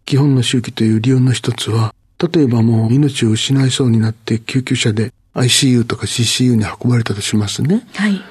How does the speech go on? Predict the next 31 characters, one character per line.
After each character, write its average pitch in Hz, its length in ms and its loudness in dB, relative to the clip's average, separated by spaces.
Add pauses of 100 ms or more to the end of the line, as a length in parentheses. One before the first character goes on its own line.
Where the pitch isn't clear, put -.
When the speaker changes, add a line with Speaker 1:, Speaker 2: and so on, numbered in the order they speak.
(160)
Speaker 1:
そ 170 140 0
の 165 80 2
時、 151 520 0
命 175 380 2
を 123 100 2
鼓 151 260 0
舞 135 60 2
す - 160 -2
る 110 120 0
ホ 123 120 -2
ル 117 120 2
モ 104 120 0
ン、 143 140 -4 (180)
副 - 220 -6
腎 135 200 2
質 131 160 -2
ホ 120 120 2
ル 117 80 2
モ 110 160 2
ン 107 60 -2
だ 101 100 -4
と - 120 -14
か 90 100 -4
カ - 120 -10
テ 123 140 -2
コ 123 160 0
ラ 113 120 2
ミ 110 120 0
ン 107 60 -4
と - 100 -14
か、 - 240 -14